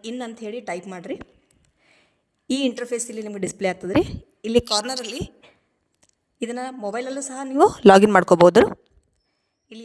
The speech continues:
ಎಸ್ ಎಚ್ ವಿ ಆರ್ ಅಂತ ಹೇಳಿ ಇರ್ತದೆ ನೋಡ್ರಿ, ಅದನ್ನ ಇನ್‌ಸ್ಟಾಲ್ ಮಾಡಿದ್ರೆ ಸಾಕು, ಮೊಬೈಲಲ್ಲೂ ಸಹ ನೀವು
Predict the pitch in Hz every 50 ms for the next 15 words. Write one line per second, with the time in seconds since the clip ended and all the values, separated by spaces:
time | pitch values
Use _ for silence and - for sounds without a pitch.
0 | 214 208 214 277 277 277 - 262 262 254 247 247 247 240 247 233 214 196 185 -
1 | 175 180 185 - 262 247 214 202 202 202 190 - - 262 262 240 240 233 220 220
2 | 226 - - 202 - - 392 - - - 208 190 208 214 208 202 208 202 - 208
3 | 202 202 208 208